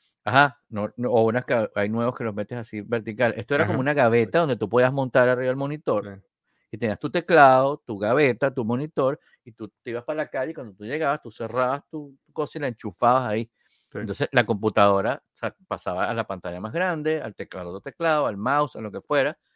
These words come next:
Speaker 1: Y era una cosa espectacular. Yo la vi en, en V P. Yo hice un trabajo para V P como por dos meses. Hicimos una migración de Mac a P C.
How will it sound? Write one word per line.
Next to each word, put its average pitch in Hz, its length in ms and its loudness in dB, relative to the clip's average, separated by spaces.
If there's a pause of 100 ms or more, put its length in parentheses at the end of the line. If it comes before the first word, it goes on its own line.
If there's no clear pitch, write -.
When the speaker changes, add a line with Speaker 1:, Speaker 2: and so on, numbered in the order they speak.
(600)
Speaker 1:
Y 98 120 -14
era 87 160 -6
una 123 100 -6
cosa 127 240 -8
espectacular. 117 540 -4
Yo 107 100 0
la 135 160 0
vi 156 320 -2
en, 123 320 -10
en 95 300 -12
V 113 200 -14
P. 131 300 -4 (120)
Yo 95 160 -10
hice - 120 -16
un 117 80 -10
trabajo 131 340 -2
para 127 200 -2
V 110 160 -4
P 135 240 -8
como 131 240 -6
por 92 320 -4
dos 113 240 -6
meses. 120 500 -4 (320)
Hicimos 104 300 -2
una 120 160 2
migración 117 760 2 (800)
de 101 180 2
Mac 104 400 4
a 127 140 2
P 117 80 2
C. 110 340 -2